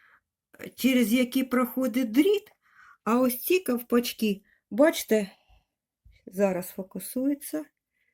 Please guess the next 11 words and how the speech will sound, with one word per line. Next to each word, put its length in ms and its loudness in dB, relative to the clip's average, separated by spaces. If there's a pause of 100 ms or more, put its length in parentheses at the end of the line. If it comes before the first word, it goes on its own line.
(960)
А 80 0
ось 220 2
ці 180 0
ковпачки, 760 -2 (760)
ось 220 -2
ці 140 -2
ков-, 440 -4
ковпачки 600 -2
отвіру 520 4
не 160 4
мають. 340 -4